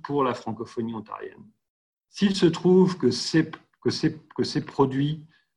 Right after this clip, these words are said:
euh, ou que ces émissions plaisent à l'extérieur, ben, c'est formidable.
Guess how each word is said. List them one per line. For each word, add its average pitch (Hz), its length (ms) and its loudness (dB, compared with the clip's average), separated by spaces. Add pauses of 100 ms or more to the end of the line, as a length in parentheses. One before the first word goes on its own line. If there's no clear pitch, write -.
(160)
euh, 113 160 -6
ou 117 100 -2
que 113 100 -4
ces 113 300 0
émissions 123 440 4
plaisent 139 540 2
à 113 80 -2
l'extérieur, 117 680 0
ben, 117 120 -2
c'est 101 200 -10
formidable. 110 640 -6